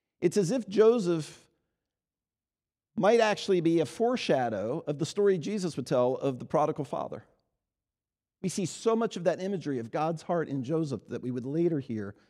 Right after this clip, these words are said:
in Jesus' heart, of the hurtful child and God's heart of mercy. Genesis forty-five, "Then Joseph could no longer control himself before all of his attendants, and he cried out,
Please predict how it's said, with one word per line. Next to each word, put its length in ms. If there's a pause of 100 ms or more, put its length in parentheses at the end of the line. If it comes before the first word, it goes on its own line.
(360)
in 140
Jesus' 420
heart, 260 (2750)
of 140
the 80
hurtful 460
child 500 (1500)
and 120
God's 240
heart 260
of 120
mercy. 520 (1400)
Genesis 320
forty-five, 500
"Then 160
Joseph 380
could 120
no 140
longer 320
control 320
himself 340
before 240
all 160
of 60
his 140
attendants, 400
and 100
he 60
cried 340
out, 240